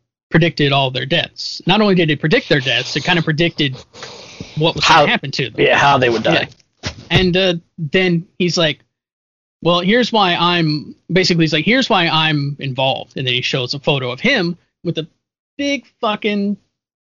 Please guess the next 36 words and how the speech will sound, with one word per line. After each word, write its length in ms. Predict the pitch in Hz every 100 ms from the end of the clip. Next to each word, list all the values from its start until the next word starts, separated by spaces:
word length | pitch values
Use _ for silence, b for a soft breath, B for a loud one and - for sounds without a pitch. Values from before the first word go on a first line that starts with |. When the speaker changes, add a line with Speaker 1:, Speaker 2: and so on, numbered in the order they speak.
| _ -
Speaker 1:
just 280 | 165 - - - - -
mark 360 | 165 160 131 -
across 320 | 143 160 147
his 160 | 135 -
throat. 260 | 135 - - _ _ _ _ _ _ _ _ _ _ _ _ _ _ _ -
And 120 | 147 147
as 80 |
soon 160 | 220 247
as 100 | 247
I 80 | 220
saw 260 | - 220 202
that, 160 | 180
I 80 | 165
was 160 | 180 165
like, 200 | 143 -
"This 180 | 175 185
man 180 | 139
is 140 | 123 139
losing 320 | 147 151 156
his 160 | 156 160
head 300 | 131 123 B B B B
<laughs> 380 | B _ _ -
completely." 640 | - 135 - 175 131 135 _ _ _ _ - - _ _ _ _ _ _ -
And 140 | 214
then 100 | 330
that 120 | 302
doesn't 220 | 320 302
happen 260 | 277 320 240
for 140 | 185 151
a 60 |
while. 260 | 127 120 139
They 160 | 160
actually 300 | 156 165 170 160
bounce 400 | 156 175 - -
to, 240 | 175 156
uh, 220 | 143 139